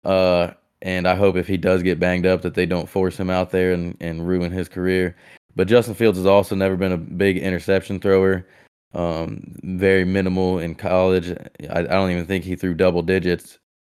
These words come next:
through his entire time in college. And then, so, so a fourteen and a half, that seems a little high for me. So I, I, I'm hitting the under for Justin Fields.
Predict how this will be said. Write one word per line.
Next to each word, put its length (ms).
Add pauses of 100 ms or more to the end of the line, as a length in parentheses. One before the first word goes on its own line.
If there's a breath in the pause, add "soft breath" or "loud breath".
(120)
through 120
his 100
entire 320
time 280
in 60
college. 440
And 120
then, 240 (320 soft breath)
so, 200
so 160
a 40
fourteen 380
and 100
a 60
half, 140
that 160
seems 180
a 40
little 220
high 140
for 120
me. 140
So 220
I, 180 (720)
I, 240
I'm 140
hitting 220
the 120
under 180
for 120
Justin 320
Fields. 460